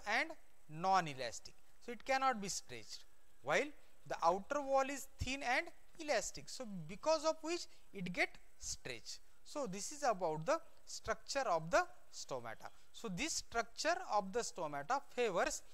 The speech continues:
the large amount of water loss through the stomatal pore or the stomatal aperture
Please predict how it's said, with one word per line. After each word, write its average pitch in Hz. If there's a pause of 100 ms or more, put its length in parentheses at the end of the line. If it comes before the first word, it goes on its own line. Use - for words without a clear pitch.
(200)
the 202 (360)
large 214
amount 269
of 269
water 175
loss 180 (320)
through 254 (240)
the 202
stomatal 208 (100)
pore 208
or 170
the 262 (220)
stomatal 170 (340)
aperture 170